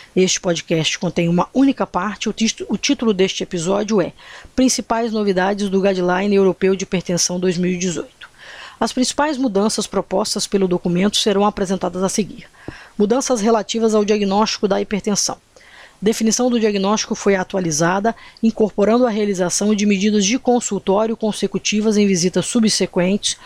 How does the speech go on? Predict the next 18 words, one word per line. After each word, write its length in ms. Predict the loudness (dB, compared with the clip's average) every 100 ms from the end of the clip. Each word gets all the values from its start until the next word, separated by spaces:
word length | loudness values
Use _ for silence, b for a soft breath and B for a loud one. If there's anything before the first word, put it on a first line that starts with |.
| B B B B _ 2
ou 280 | 2 2 -2
a 240 | -4 0
avaliação 640 | 0 2 0 0 -2 0 0
por 180 | 2 2
métodos 440 | 2 0 -2 0
ambulatoriais 920 | 2 2 0 0 -2 0 2 2 0
de 80 | 2
medida 380 | 0 2 0 0
da 100 | 0
pressão 380 | -2 -2 0 -2
arterial, 480 | 0 2 2 0
como 220 | 0 0 2
a 20 |
medida 340 | 2 2 -2
domiciliar 800 | 2 2 2 -2 0 0 0 0
da 100 | -2
pressão 360 | -4 -6 -4 -6
arterial 540 | -2 2 2 2 -2